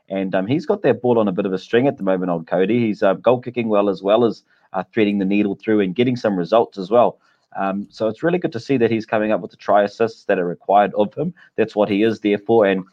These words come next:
he's starting to perhaps play some of his best football as well, and maybe with some more to come. So I think if the Warriors are going to, um, you know, get better, particularly if they're gonna,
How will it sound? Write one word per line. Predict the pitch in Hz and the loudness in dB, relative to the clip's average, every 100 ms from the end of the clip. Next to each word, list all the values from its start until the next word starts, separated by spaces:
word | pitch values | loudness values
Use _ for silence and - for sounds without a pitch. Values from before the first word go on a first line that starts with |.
| _ _ | _ _
he's | 107 | -10
starting | - 135 160 | 0 2 2
to | 156 | -2
perhaps | - 107 123 - | -8 -2 -2 -2
play | - 104 | -4 -4
some | 107 104 | -2 -4
of | 98 - | -4 -4
his | 160 165 | -4 -4
best | 127 101 87 | -6 -6 -8
football | - 98 - 95 | -10 -8 -4 -4
as | 87 | -2
well, | 123 117 - _ | 2 2 0 _
and | 107 | -2
maybe | 127 139 | 0 2
with | 117 104 | 0 -2
some | 117 113 | -4 -2
more | 120 | -2
to | 113 | -4
come. | - 151 104 | -4 -4 -4
So | - 104 101 _ _ - | -2 -2 -2 _ _ -12
I | 117 | -6
think | 143 110 | -4 -4
if | 107 | -6
the | |
Warriors | 113 110 101 113 | -2 0 0 4
are | 117 | 2
going | 110 104 95 | 2 -4 -4
to, | 104 92 | -4 -2
um, | 95 92 82 | -2 -4 -8
you | 101 | -6
know, | 92 | -6
get | 90 73 | -8 -6
better, | 107 95 | -6 -6
particularly | - 107 - 104 92 | -10 -14 -4 -2 -2
if | - | -4
they're | 95 | -4
gonna, | 92 90 | -4 -4